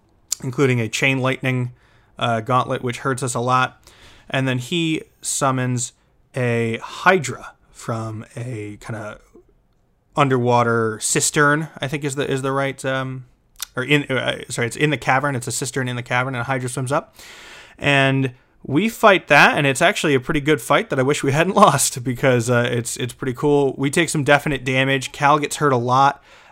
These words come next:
as does, I think, Timber gets hurt a lot. Uh, but we are able to kill this wyvern, as well as, uh, killing all of the bullywugs and the wizard that was with him. Investigating where the wyvern came from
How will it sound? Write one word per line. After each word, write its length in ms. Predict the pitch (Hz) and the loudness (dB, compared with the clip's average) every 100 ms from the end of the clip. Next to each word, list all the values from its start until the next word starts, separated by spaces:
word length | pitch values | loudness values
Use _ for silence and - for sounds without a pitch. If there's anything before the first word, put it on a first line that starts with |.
| - | -6
as 320 | 131 127 120 | -2 -2 -4
does, 500 | - 127 123 117 110 | -4 -2 0 -2 -4
I 80 | - | -8
think, 200 | 120 - | -10 -8
Timber 340 | - 143 123 110 | -4 -2 -2 -4
gets 160 | 110 | -6
hurt 180 | - 113 | -6 -6
a 40 | 113 | -6
lot. 340 | 110 98 - _ _ - - | -10 -10 -16 _ _ -20 -8
Uh, 300 | 123 110 107 | -6 -4 -6
but 240 | 107 123 | -4 -2
we 80 | 123 | 0
are 140 | 117 139 | -2 2
able 300 | 135 127 123 | 2 2 -4
to 520 | - 123 117 117 - _ _ _ _ _ | -6 -4 -2 -2 -4 _ _ _ _ _
kill 460 | - 170 151 143 135 | -2 4 6 4 2
this 240 | 127 127 127 | -2 -4 -2
wyvern, 600 | 123 123 127 127 123 - - - - | 0 0 2 0 -2 -8 -20 -20 -12
as 160 | - 120 | -4 -2
well 280 | 117 123 113 | 2 2 2
as, 360 | 117 117 110 | -2 -4 -4
uh, 380 | 117 110 110 110 - | -4 -4 -6 -8 -6
killing 400 | 139 120 113 117 | -2 -2 -2 -4
all 240 | 113 113 | -6 -6
of 160 | 113 107 | -8 -8
the 100 | 107 | -8
bullywugs 580 | 110 117 113 113 110 120 | -6 -6 -6 -6 -8 -10
and 380 | 110 107 104 - - | -10 -10 -14 -18 -18
the 240 | 113 104 | -14 -12
wizard 400 | 107 110 107 101 | -10 -8 -8 -12
that 180 | - 101 | -14 -14
was 120 | 104 | -12
with 240 | 117 123 123 | -6 -6 -8
him. 160 | 98 _ - - - - _ _ _ 175 | -18 _ -20 -20 -20 -20 _ _ _ -4
Investigating 800 | 160 196 208 180 165 156 147 | 2 2 2 2 2 2 0
where 180 | 139 156 | 4 4
the 80 | 147 | 4
wyvern 400 | 139 135 123 117 | 4 4 2 -2
came 360 | - 208 269 262 | -4 -2 -2 -4
from 440 | 120 98 175 | -6 -8 -10